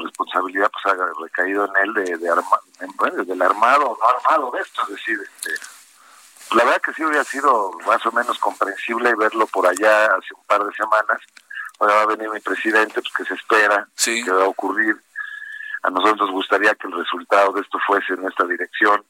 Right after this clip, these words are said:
Speaker 1: Al interés nacional de México le interesa tal cosa, ¿ustedes cómo la ven? ¿No? Todo eso, pues, tener muy claro, no sé si lo hayan hecho por teléfono, ¿verdad? En esta ocasión, porque, pues, como hay cosas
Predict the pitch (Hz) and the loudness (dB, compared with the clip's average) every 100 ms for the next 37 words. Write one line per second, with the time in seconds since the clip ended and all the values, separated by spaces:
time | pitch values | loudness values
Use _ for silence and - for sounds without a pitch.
0 | _ _ _ 85 90 92 98 101 98 95 | _ _ _ -6 -6 -4 0 0 0 -4
1 | 92 87 - 98 101 98 101 98 - 87 | -8 -6 0 2 2 -2 -2 -4 -4 -6
2 | 85 - _ - 90 95 95 98 95 - | -6 -12 _ -6 -2 0 0 0 -2 0
3 | 113 104 101 92 85 - 95 - 95 90 | 0 2 0 0 -4 -2 -2 -2 -4 -2
4 | 92 104 104 - _ - - - - - | 0 2 0 -4 _ -20 -20 -20 -18 -8
5 | - 95 - _ _ _ _ _ _ _ | 0 2 2 _ _ _ _ _ _ _
6 | _ _ _ - 113 110 113 113 92 95 | _ _ _ 0 2 2 0 -4 -4 -2
7 | 104 107 - 107 104 104 98 101 - 90 | -2 -4 -6 0 2 4 2 -2 -2 -2
8 | 101 98 90 90 92 90 92 85 - 85 | -2 -2 -2 -2 -2 -2 -2 -2 -4 -2
9 | 98 123 104 90 87 90 95 92 92 - | 0 0 -2 -2 -2 -2 -2 -2 -4 -2
10 | - 117 - - - - 92 98 98 - | 0 0 -2 -6 -6 -6 -2 -2 0 -2
11 | 92 | -2